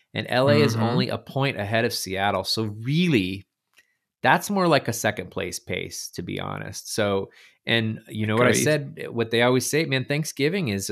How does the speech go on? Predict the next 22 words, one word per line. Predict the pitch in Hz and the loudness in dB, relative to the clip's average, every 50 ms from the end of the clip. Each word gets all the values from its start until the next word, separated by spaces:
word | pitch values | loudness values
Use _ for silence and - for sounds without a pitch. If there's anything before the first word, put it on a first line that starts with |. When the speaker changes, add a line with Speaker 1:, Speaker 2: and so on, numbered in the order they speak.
| 101 - | -6 -6
Speaker 1:
only | - 110 117 127 123 | -6 -6 -4 -4 -6
two | 120 - - 139 | -6 -4 -4 -2
or | 139 | -2
three | 131 - 135 | -2 -4 -4
days | 131 131 131 131 123 | -4 -2 -2 -2 0
away | 107 101 104 131 170 | 0 0 0 0 0
here." | 175 196 190 - - - _ _ _ _ _ _ _ _ _ _ _ _ _ _ | -2 -2 -2 -2 -4 -6 _ _ _ _ _ _ _ _ _ _ _ _ _ _
I | - 110 | -2 0
mean, | 110 110 110 117 | 2 2 2 2
it's, | 131 156 147 120 113 110 139 | 2 2 2 2 0 2 0
Speaker 2:
Mm-hmm. | 165 156 _ _ _ _ _ _ _ _ _ _ _ _ _ _ - | -2 -4 _ _ _ _ _ _ _ _ _ _ _ _ _ _ -2
Speaker 1:
it's | 127 131 - - | -2 -2 0 -2
looking | 170 175 175 - 262 208 160 | -2 -2 -2 -2 -2 -2 0
good | 139 147 170 170 277 - 113 | 4 2 4 4 2 0 -2
<laughs> | - - | -8 -2
for | - 135 | 0 0
Seattle, | 104 - - - - - 113 113 170 196 180 151 | 2 2 2 0 2 2 2 2 2 0 0 -2
Speaker 2:
It | 113 101 | -2 0
Speaker 1:
man. | 101 98 101 113 123 | 0 0 2 2 0
Speaker 2:
is. | 123 | 2
Speaker 1:
They, | 127 131 135 | 0 0 -2
they | 131 127 - 127 135 151 165 104 101 98 | -2 -2 -2 0 0 2 0 0 -2 -4